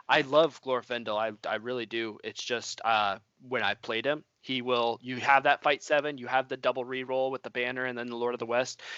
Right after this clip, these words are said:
You have the Lord of the West, which does a reroll. I run also the same thing with, uh, with Celeborn, and he throws enchanted blades on himself, same thing,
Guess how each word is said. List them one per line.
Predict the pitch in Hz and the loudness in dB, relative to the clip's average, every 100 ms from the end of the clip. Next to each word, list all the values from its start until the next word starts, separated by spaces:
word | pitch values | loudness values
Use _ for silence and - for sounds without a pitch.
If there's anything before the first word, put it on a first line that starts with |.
| - | -8
You | 135 | -2
have | 123 135 131 135 135 - - _ | 4 6 8 6 4 -8 -20 _
the | 131 | 0
Lord | 139 | 0
of | |
the | 127 | 2
West, | 131 131 | 2 2
which | 127 - | 0 0
does | 143 135 | 0 0
a | 120 | -2
reroll. | 123 131 131 131 131 | -2 0 4 4 4
I | 120 | 2
run | 123 135 143 135 | 2 2 2 2
also | 120 135 - 143 127 113 | 0 0 0 0 2 0
the | 113 | -4
same | 113 123 120 | -2 -2 -2
thing | 127 123 113 | -2 -4 -2
with, | 117 113 - - | 0 0 -4 2
uh, | 120 110 98 101 - _ _ - - | 4 6 4 2 -6 _ _ -20 -10
with | 113 | -6
Celeborn, | - 123 131 143 160 180 _ - | 2 4 4 2 0 -4 _ -10
and | 107 | -4
he | 131 | -2
throws | - 127 120 | 2 2 2
enchanted | 120 131 123 | 0 0 0
blades | 113 110 117 | 0 -2 0
on | 135 | 0
himself, | 143 - 151 | 0 4 4
same | - 127 120 | 4 -4 0
thing, | 123 135 | 0 0